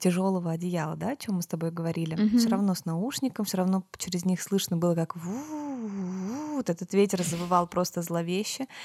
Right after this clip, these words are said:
Speaker 1: Но вот эта прохлада, тяжесть одеяла, э, импровизированная, они на самом деле мне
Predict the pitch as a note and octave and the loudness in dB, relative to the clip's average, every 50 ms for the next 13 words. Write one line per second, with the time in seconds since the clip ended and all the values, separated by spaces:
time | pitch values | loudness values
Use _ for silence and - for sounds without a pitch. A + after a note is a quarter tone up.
0 | - - - - - - - - _ - G#3+ G#3 G3 B3+ C4+ - B3+ - - - | -12 -12 -12 -12 -12 -14 -16 -14 _ 2 4 4 4 2 -2 -2 -4 -6 -4 -4
1 | G3 - - G3 G3 A3 B3+ C#4 B3+ A#3+ G#3 F#3+ F#3 F#3 - - G3 F#3+ F#3 F3+ | -4 -4 -2 -2 0 0 0 0 0 2 4 4 2 2 2 4 4 4 4 2
2 | E3+ - - F3+ E3+ D#3+ E3+ F3 E3+ F3+ G3 A#3+ C#4+ D4 C4 G#3 F#3+ F#3 F#3 F#3+ | 0 -2 -2 -6 -4 -2 -4 -4 -2 -2 -2 -2 -2 0 0 0 0 0 -2 -6
3 | F#3 F#3 G3+ G3 F#3+ G3+ G#3+ G3 F#3+ F3+ - F3+ F3+ F#3 F#3 - F#3 F#3 F3+ F3 | -8 -6 -8 -8 -8 -6 0 0 2 2 2 2 2 2 0 0 2 2 2 2
4 | E3 D#3+ E3 E3 E3 E3 D#3+ E3 - - - - - - - - F#3+ E3+ G3 A#3+ | 2 0 0 0 0 0 -2 -6 -8 -14 -16 -16 -16 -16 -8 -4 0 2 2 4
5 | B3+ A#3+ - - A3 A3+ A3+ A3 G3 F3+ G3+ A3 A3+ A#3 A3 G3+ F#3+ F#3 F#3 F3+ | 2 2 0 2 2 4 4 4 4 4 4 4 4 2 2 4 4 4 4 4
6 | F3+ F#3+ G#3 G#3+ G3+ G#3+ | 4 4 2 2 0 -4